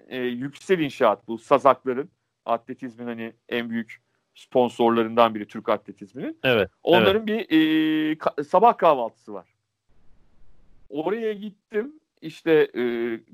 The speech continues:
Speaker 1: bütün olağan şüpheliler orada, e, <laughs> Türk atletizmiyle ilgili. Rahmetli Kenan abi geldi.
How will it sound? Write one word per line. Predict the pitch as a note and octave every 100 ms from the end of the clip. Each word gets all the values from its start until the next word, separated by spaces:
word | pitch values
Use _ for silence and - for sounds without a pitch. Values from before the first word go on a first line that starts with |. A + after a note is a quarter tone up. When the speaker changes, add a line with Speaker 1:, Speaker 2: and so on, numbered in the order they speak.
| - G2+
Speaker 1:
bütün | C3 C#3+ D3+ C#3+
olağan | B2+ C3+ C#3 C3+
şüpheliler | - - C3 C3 C3
orada, | C#3 A#2+ C3 - A2
e, | A2 G#2+ G#2+ G#2 - _
<laughs> | _ -
Türk | - C3
atletizmiyle | C3 - A#2 A#2 G#2 A2 G#2+ G#2+
ilgili. | G2 G#2 D#3 A#3+ _ _ _ _ _ -
Rahmetli | D3 F3+ A3 C4
Kenan | B3 A3+ A3 B3
abi | A#3+ A3 A3 A3
geldi. | G3+ C3+ G#2+